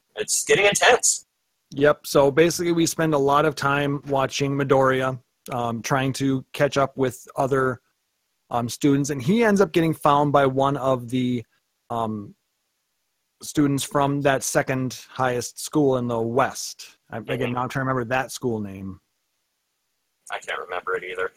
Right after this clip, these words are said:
Speaker 1: I just remember the one, the one, uh, she was part of the group that the one guy that we finally saw his whirlwind power,
Speaker 2: The, the Shiketsu
Speaker 1: he was
Speaker 2: High
Speaker 1: like,
Speaker 2: School. That's the
Speaker 1: yeah,
Speaker 2: one.
Speaker 1: yes, thank you. Oh.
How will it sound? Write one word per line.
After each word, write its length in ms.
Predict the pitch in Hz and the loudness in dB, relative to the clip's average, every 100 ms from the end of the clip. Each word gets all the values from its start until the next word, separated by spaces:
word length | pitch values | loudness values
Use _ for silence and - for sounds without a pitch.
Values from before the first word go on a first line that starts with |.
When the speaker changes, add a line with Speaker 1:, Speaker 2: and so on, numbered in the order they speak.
| - - | -14 -2
Speaker 1:
I 100 | 135 | 2
just 160 | 160 160 | 4 4
remember 240 | 170 160 | 4 4
the 120 | 151 | 4
one, 180 | 160 165 - | 4 4 4
the 100 | 156 | 4
one, 300 | 170 175 170 | 6 6 6
uh, 220 | 156 143 - _ _ _ | 6 6 2 _ _ _
she 200 | - 202 | 0 0
was 160 | 185 175 | 4 2
part 260 | - 190 185 | 6 4 4
of 60 | |
the 60 | 165 | 0
group 280 | 143 165 170 - - | 0 -2 -2 -8 -4
that 200 | 139 139 | -2 -2
the 80 | 135 | -2
one 380 | 135 147 151 151 123 | 0 2 2 -4 -2
guy 300 | 123 127 143 | 2 4 4
that 120 | 135 | 0
we 100 | 123 | -6
finally 360 | 120 135 123 120 | -4 -2 -2 -4
saw 300 | - 123 113 | -2 0 0
his 180 | 117 110 | -4 -10
whirlwind 640 | 107 120 127 143 147 147 - | -6 -6 -4 -2 -4 -4 2
power, 360 | 147 151 165 | 4 6 4
Speaker 2:
The, 100 | 175 151 | 0 -8
the 300 | 156 - 190 | -16 -10 -4
Shiketsu 300 | - 190 180 165 | 2 4 4 4
Speaker 1:
he 40 | |
was 160 | 147 143 | 4 4
Speaker 2:
High 60 | 151 | 4
Speaker 1:
like, 120 | 127 | 2
Speaker 2:
School. 300 | - 113 98 - _ | -2 -12 -18 -20 _
That's 200 | 170 143 139 | -2 0 0
the 80 | 123 | 0
Speaker 1:
yeah, 60 | |
Speaker 2:
one. 60 | - 113 - | -2 -6 -8
Speaker 1:
yes, 520 | 160 165 170 156 - | -2 4 6 6 4
thank 260 | 143 135 131 | 2 0 -2
you. 180 | 113 104 101 | -8 -6 -4
Oh. 240 | 107 | -2